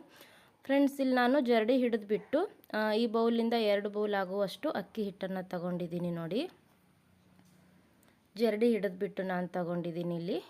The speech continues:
ಎರಡು ಬೌಲ್ ಆಗುವಷ್ಟು ಹಿಟ್ಟು ತಗೊಂಡಿದ್ದೀನಿ. ಒಂದು ಬೌಲ್ ಹಾಕಿದ್ದೆ, ಈಗ ಮತ್ತೊಂದು ಬೌಲು ನಾನು ಹಾಕಿದೆ ನೋಡಿ. ಎರಡು ಬೌಲು. ಜಾಸ್ತಿ ಬೇಕಾದರೆ ನೀವು ಜಾಸ್ತಿ ಕ್ವಾಂಟಿಟಿಯಲ್ಲಿ ಕೂಡ ಮಾಡ್ಕೊಳ್ಬೋದು. ಈಗ ಇದಕ್ಕೆ ನಾನು, ಆ, ಇಲ್ಲಿ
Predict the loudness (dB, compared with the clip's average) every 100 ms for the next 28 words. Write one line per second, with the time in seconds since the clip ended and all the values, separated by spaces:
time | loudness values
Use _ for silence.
0 | -8 -4 -2 -2 -2 -2 -2 -2 -4 -6
1 | -6 -6 -6 -8 -10 -6 -4 -4 -6 -6
2 | -4 -6 -6 _ -20 -20 _ -8 -6 -2
3 | 0 0 -2 -6 -8 -8 -4 -2 -2 -4
4 | -10 -8 -6 -2 -2 -4 -6 -4 -2 -2
5 | -2 -2 -2 -4 -6 -10 -6 -6 -6 -8
6 | -6 -6 -6 -6 _ _ _ _ _ _
7 | -4 -2 -2 -2 -2 -2 -2 0 0 0
8 | -4 -4 -4 -2 0 0 -2 -4 -2 0
9 | -2 -4 -4 -4 -4 -6 -4 -4 -4 -4
10 | 0 0 0 -2 -2 -4 -2 -2 0 -2
11 | -4 -20 -20 -18 -4 -2 0 2 2 4
12 | 2 4 2 2 0 -4 -8 -2 0 0
13 | 2 0 -2